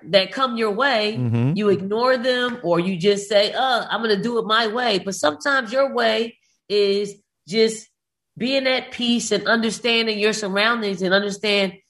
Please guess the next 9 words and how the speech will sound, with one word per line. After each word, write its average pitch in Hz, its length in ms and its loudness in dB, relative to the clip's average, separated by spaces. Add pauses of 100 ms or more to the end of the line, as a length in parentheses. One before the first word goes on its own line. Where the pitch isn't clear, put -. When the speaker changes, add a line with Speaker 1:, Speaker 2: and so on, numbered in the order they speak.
(340)
Speaker 1:
basically, 202 840 0 (280)
it, 285 300 0
it 233 180 2
really 269 320 0
is 208 160 0
about, 185 600 -2 (500)
it's 220 180 2
about, 208 640 0 (560)
um, 180 640 0